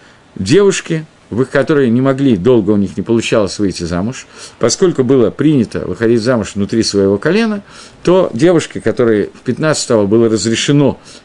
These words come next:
брать жену из другого колена, и поэтому облегчилось созданием еврейской семьи, брака, девушки, которые выходили плясать виноградник. Каждая из них брала и надевала не своё праздничное платье, а чужое.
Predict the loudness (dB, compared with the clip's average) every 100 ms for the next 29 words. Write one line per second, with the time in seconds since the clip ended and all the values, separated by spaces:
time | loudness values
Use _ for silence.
0 | _ -2 0 0 0 2 2 0 0 2
1 | 2 2 -2 -2 -2 -6 -10 -20 -4 0
2 | 0 0 0 -2 0 0 0 -2 0 2
3 | 2 -2 -16 -14 -4 -4 0 0 2 0
4 | 2 2 0 -4 -6 -2 -2 -2 -2 -4
5 | -6 -14 -20 -20 -20 -20 -20 -6 0 0
6 | 0 0 0 0 0 2 4 2 -2 -4
7 | -2 -2 -2 -2 -2 -2 -2 -2 -2 -2
8 | 0 -2 -6 -10 -20 _ -20 -20 -18 -2
9 | 0 0 2 0 0 -4 -2 0 2 2
10 | 2 0 2 2 4 2 0 0 2 2
11 | 0 -2 -2 -6 -10 -8 -10 -12 -20 _
12 | -14 -2 0 0 -2 -2 -2 -2 0 -2